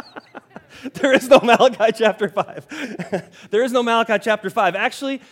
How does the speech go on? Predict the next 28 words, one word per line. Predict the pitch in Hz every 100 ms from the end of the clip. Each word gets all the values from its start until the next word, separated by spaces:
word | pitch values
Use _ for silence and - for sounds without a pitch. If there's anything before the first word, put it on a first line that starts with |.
| _ _
Malachi | 196 240 277 262
only | 247 233 226
has | 220
four | - 240 233
chapters. | 240 240 240 165 120 - _ _ _ _ _ _ _ _ _ _ _
So | - 196 180
in | 180
case, | 226 233
so | - 220
you're | 202 202
not | 226
going | 226 233
crazy, | 196 156 143 147 160
okay? | 156 180 196 - _ _ _ _ _
But, | 247 185
but | 214
we | 254
wanna | 269 285 294
begin | 262 254 233
<laughs> | 226 -
at | 233 196
the | 208
end | 214 233
of | 214
the | 208
Old | 208
Testament | 202 233 - 170 139
because | 156 208 262 220